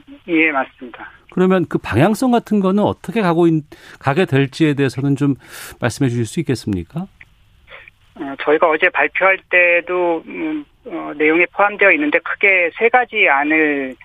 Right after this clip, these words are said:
Speaker 1: 중점적으로 논의를 하고자 하고요.
Speaker 2: 네.
Speaker 1: 어, 저희가 이제 엘에이치의 핵심 기능을 주택,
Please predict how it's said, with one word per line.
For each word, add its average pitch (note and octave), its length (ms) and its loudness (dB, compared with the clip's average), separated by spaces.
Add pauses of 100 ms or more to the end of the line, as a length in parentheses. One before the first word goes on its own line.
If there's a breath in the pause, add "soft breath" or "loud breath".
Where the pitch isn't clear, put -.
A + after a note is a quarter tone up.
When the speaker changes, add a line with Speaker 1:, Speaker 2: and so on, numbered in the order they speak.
(340)
Speaker 1:
중점적으로 D#3+ 680 2
논의를 C#3+ 400 0
하고자 F3 420 0
하고요. D#3 520 0
Speaker 2:
네. G#2+ 280 2 (220)
Speaker 1:
어, C#3 720 -4
저희가 C#3+ 280 2
이제 D3+ 160 0
엘에이치의 D#3 640 0
핵심 G#3 300 -2
기능을 D#3+ 360 0
주택, E3 520 -4